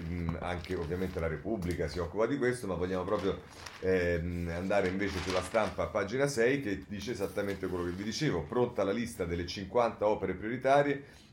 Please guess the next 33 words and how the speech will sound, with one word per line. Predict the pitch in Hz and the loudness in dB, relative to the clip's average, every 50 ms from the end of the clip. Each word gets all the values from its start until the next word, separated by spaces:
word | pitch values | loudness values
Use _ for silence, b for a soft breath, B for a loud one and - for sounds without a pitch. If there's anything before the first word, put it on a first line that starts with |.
| - | -8
riunione | 82 85 87 92 92 95 101 98 95 | -2 0 2 2 2 2 2 2 2
notturna | 87 92 107 113 104 104 98 | 0 -2 -4 -2 2 2 2
del | 92 85 | 2 2
Consiglio | 101 98 95 - 107 98 | -2 -4 -4 -4 -4 -2
dei | 98 101 | -2 -2
Ministri | 107 110 110 - - 98 | -2 -4 -4 -4 -4 -4
per | 85 90 90 | -2 -2 -2
varare | 87 95 101 104 98 | 0 0 2 2 2
il | 98 101 | 0 0
nuovo | 101 95 98 | 0 -2 0
decreto | 98 98 92 107 98 98 | -2 -2 -2 -2 -4 -4
semplificazioni | 98 110 104 - 107 110 107 123 120 127 127 - 120 113 107 | -6 -6 -8 -6 -10 -8 -8 -4 -4 -2 -2 -2 -4 -2 0
e | 98 | -2
il | 90 80 | -2 -2
piano | 82 98 101 95 95 | -2 -2 0 0 2
riforme, | 98 98 92 90 92 87 85 82 87 85 85 B B B B B - | 0 0 -2 0 0 0 0 0 0 -4 -6 B B B B B -6
prevista | 76 82 90 110 110 - 98 | -4 -2 -2 -2 -2 0 0
una | 90 85 | 0 0
corsia | 82 80 78 104 92 | 0 -2 -2 -2 -2
preferenziale | 95 107 104 117 120 127 127 135 139 123 110 | -2 -2 -2 -2 -4 -4 0 2 2 2 4
anche | 104 104 104 98 | 2 0 -2 -4
per | 80 87 | -4 -2
gli | 87 90 | -4 -4
interventi | 90 82 95 95 90 92 101 98 92 92 87 | -4 -2 -2 -2 -2 0 -2 -2 -2 -4 -2
legati, | 80 85 87 87 98 95 90 85 - 82 80 76 B B B B B B B | -2 0 2 2 2 2 2 0 -2 -4 -6 -6 B B B B B B B
eh, | 76 80 80 78 - | 0 2 2 2 2
al | - 98 104 101 | 2 0 0 0
covid | 101 110 117 113 110 107 113 117 104 98 98 | 2 4 4 6 6 4 2 0 0 0 -2
su | 92 - 101 101 | -2 0 -2 -4
ospedali, | 98 95 - - 107 95 92 87 80 80 80 78 | -4 -4 0 0 2 4 4 4 4 2 0 -2
scuole | 73 - - - 113 120 120 127 127 127 123 110 - | -6 -8 -2 2 6 8 8 8 6 4 2 2 2
e | - 95 95 | 0 -2 -2
carceri". | - - 85 78 71 69 69 71 - - - 80 78 80 80 76 | -2 -2 0 0 0 0 -4 -6 -10 -6 -4 -4 -2 -4 -6 -8